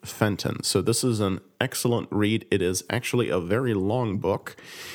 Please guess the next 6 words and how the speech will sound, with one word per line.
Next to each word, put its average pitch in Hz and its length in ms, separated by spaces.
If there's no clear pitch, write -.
It, 87 380
uh, 78 480
has 85 420
three 127 280
hundred 123 600
and 92 480